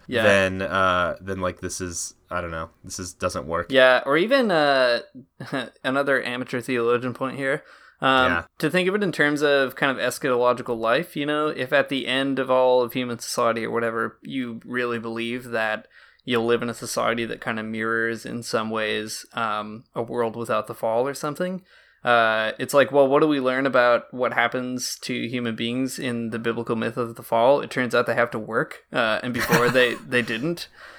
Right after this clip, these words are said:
Speaker 1: Um, so,
Speaker 2: Yeah,
Speaker 1: I don't
Speaker 2: that's
Speaker 1: know.
Speaker 2: a good point, man.
Speaker 1: Yeah.
Speaker 2: Yeah, no, that's good.
Speaker 1: If you're living an eschatologically informed life, then presumably you wouldn't assume the conditions of the fall are the things that you should be patterning your community around.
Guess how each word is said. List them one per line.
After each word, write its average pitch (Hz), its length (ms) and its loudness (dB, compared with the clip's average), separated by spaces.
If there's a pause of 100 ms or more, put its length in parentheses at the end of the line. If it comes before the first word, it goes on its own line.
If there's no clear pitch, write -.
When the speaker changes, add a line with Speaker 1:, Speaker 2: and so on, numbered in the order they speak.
(160)
Speaker 1:
Um, 120 500 2
so, 120 440 6
Speaker 2:
Yeah, 123 80 12
Speaker 1:
I - 20 12
don't 170 80 8
Speaker 2:
that's 123 140 6
Speaker 1:
know. 143 100 8
Speaker 2:
a - 20 8
good 160 160 8
point, 135 240 8
man. 110 300 0 (100)
Speaker 1:
Yeah. 170 220 10
Speaker 2:
Yeah, 131 60 8
no, 143 100 6
that's 143 160 8
good. 123 400 6
Speaker 1:
If 147 100 0
you're 180 140 8
living 180 260 4
an 160 60 2
eschatologically 143 800 2
informed 127 400 -2
life, 120 500 -2
then 113 440 -2 (200)
presumably 127 500 -4
you 120 100 -6
wouldn't 120 280 -4
assume 123 360 -4
the 120 80 -4
conditions 120 460 -6
of 113 80 -8
the 117 80 -14
fall 117 300 0
are 123 100 2
the 120 140 -6
things 120 240 -6
that 120 80 -10
you 120 80 -12
should 123 140 -10
be 117 100 -8
patterning 113 460 -6
your 113 200 -8
community 113 520 -14
around. 113 360 -14